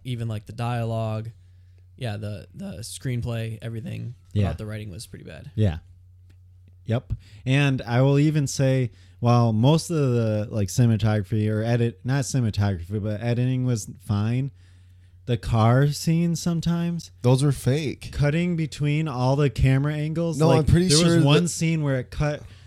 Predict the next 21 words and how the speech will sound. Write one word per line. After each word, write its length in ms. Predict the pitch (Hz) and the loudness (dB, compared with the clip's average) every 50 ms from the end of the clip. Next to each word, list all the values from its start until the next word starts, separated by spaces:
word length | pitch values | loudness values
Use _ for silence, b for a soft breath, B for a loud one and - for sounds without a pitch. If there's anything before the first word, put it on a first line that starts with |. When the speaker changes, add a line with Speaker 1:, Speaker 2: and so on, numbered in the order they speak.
| B B | B B
Speaker 2:
like, 360 | - 127 123 123 110 127 123 - | -4 -2 0 0 -2 -4 -6 -4
to, 100 | - 135 | -2 -2
like, 200 | 131 123 117 - | 0 -2 -2 -4
five 400 | - - 139 131 131 135 143 135 | -4 -2 -2 0 2 0 0 0
different 320 | 143 147 131 143 135 120 | 0 0 0 0 -2 -2
camera 320 | - 131 131 131 127 127 120 | 0 2 2 4 4 4 2
angles 280 | 117 113 110 113 98 | 2 2 0 0 0
in 160 | 123 127 120 117 | 0 0 0 0
the 80 | 113 | 0
car, 560 | - - 131 123 123 117 110 101 101 101 101 b b b b b b b b b - | 0 2 2 2 2 2 2 0 -2 -2 -4 b b b b b b b b b -6
and, 300 | - 123 131 127 127 127 | -2 0 2 2 2 2
like, 360 | 127 120 117 113 110 - - - - - - - - - - - - - - | 2 2 2 0 0 -4 -10 -18 -20 -20 -20 -20 -20 -18 -18 -18 -18 -16 -8
ten 260 | - - 131 127 127 | -2 0 0 2 0
se-, 160 | 123 - 131 - | 0 -2 -4 -4
in, 180 | 117 107 123 127 | -2 -2 0 0
like, 160 | 127 123 120 | 2 2 0
a 100 | 120 113 | 0 -2
five-second 580 | - 123 120 117 120 117 - 101 - - 110 98 | 0 0 2 2 2 2 2 0 0 0 -2 0
period 200 | 113 113 110 107 | 0 0 0 0
is 80 | 98 101 | 0 0
like, 140 | 92 85 | -2 -4